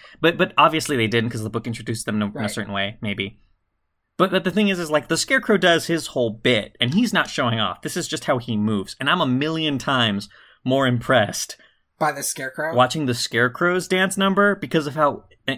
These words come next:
Speaker 1: insane
Speaker 2: he's
Speaker 1: it
Speaker 2: just
Speaker 1: is.
Speaker 2: stumbling through his da-, his dance number. It's great.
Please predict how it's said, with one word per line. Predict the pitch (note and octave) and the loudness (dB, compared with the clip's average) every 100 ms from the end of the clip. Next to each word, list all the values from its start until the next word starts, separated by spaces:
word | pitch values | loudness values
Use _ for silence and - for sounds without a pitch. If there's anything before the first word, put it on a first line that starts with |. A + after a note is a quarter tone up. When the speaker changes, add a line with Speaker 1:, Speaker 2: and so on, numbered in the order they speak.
| - | -4
Speaker 1:
insane | C#3+ B2 E3 A#2+ A#2+ | -2 -2 0 2 2
Speaker 2:
he's | |
Speaker 1:
it | C#3 | 2
Speaker 2:
just | |
Speaker 1:
is. | E3 F#3+ | 0 0
Speaker 2:
stumbling | G3 A3 A3 G#3+ G3 | -2 -2 -6 -8 -6
through | G#3 F#3+ | -4 -4
his | E3 | -6
da-, | - E3+ | -8 -8
his | E3 D3 | -10 -10
dance | F#3+ F#3+ - | -10 -10 -10
number. | C3 A#2 A2+ | -12 -12 -14
It's | A#2+ | -14
great. | - C#3 | -10 -10